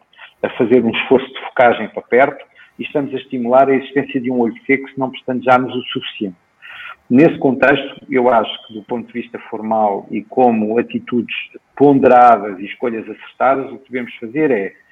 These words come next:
intervalos de vinte em vinte ou trinta em trinta minutos relativamente ao trabalho que estamos a fazer, descansando um bocadinho o sistema visual, olhando para longe, portanto, fixando o horizonte, isto por um lado,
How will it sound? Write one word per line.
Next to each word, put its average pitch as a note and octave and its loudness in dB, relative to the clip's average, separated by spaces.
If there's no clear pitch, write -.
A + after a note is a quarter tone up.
intervalos D3 2
de G#2+ -16
vinte C#3+ 0
em A#2+ 0
vinte B2+ -2
ou A2 -2
trinta C3+ -2
em B2 -2
trinta B2 -4
minutos A#2+ -2
relativamente A#2 -4
ao A#2 -4
trabalho A#2 0
que - -20
estamos A2+ -12
a - -12
fazer, A2 0
descansando C3 2
um B2+ 4
bocadinho B2 4
o A#2 -2
sistema A#2 0
visual, A2 2
olhando A#2 0
para A2 -6
longe, B2+ 0
portanto, - -6
fixando G#2+ -10
o G2+ -8
horizonte, B2 -2
isto - -6
por C3+ 2
um C3+ 4
lado, D3+ 4